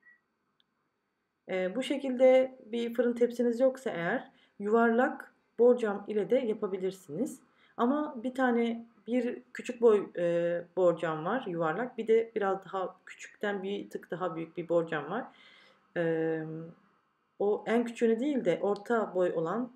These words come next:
borcamı kullanmanızı tavsiye ederim. Öncelikle tabanına iki adet, e, yufkayı koydum.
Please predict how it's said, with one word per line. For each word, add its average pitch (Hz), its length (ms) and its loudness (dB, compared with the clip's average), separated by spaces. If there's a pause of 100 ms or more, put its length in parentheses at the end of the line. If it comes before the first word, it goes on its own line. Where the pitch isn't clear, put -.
(140)
borcamı 180 360 -2
kullanmanızı 170 560 -6
tavsiye 160 400 -6
ederim. 147 340 -6 (1500)
Öncelikle 285 960 6
tabanına 262 460 6
iki 254 240 0
adet, 220 420 4 (280)
e, 180 280 0
yufkayı 226 800 0 (440)
koydum. 240 600 4